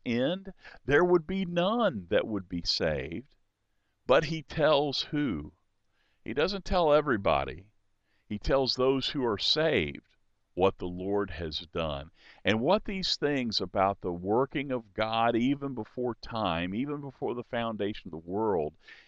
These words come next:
what it does is it gives us understanding of our desperateness naturally before the Lord, and how wonderful he has been toward us, how loving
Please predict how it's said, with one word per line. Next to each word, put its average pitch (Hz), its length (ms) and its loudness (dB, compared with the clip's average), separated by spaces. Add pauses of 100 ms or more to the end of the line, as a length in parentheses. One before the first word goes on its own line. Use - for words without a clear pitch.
(100)
what 139 300 0
it 147 240 -2
does 139 460 2
is 95 160 -6
it 123 200 -2
gives 131 240 0
us 113 220 0
understanding 101 920 -4
of 78 140 -8
our 87 240 -2 (220)
desperateness 95 1120 -4
naturally 95 580 -2
before 87 480 -6
the 82 220 -10
Lord, 78 380 -8 (720)
and 101 120 6
how 113 260 4
wonderful 107 880 0
he 107 200 -2
has 95 240 -4 (120)
been 135 280 -2
toward 92 340 -4
us, 76 280 -2
how 110 200 0
loving 117 540 2